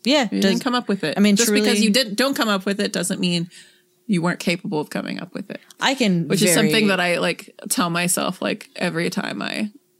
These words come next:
Speaker 2: someone comes up with a good idea. I'll be like,
Speaker 1: <laughs>
Speaker 2: "Nah.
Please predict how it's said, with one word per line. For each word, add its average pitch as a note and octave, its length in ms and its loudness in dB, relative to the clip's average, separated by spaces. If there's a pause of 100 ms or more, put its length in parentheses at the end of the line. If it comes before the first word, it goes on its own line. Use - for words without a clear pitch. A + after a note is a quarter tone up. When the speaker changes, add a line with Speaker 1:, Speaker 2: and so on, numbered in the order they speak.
(360)
Speaker 2:
someone - 260 -4
comes F3+ 220 -4
up - 120 -8
with D#3+ 120 -8
a - 40 -8
good - 140 -6
idea. - 480 -6 (260)
I'll - 80 -4
be D#4+ 120 6
like, - 180 -6
Speaker 1:
<laughs> - 60 -12
Speaker 2:
"Nah. G3 260 0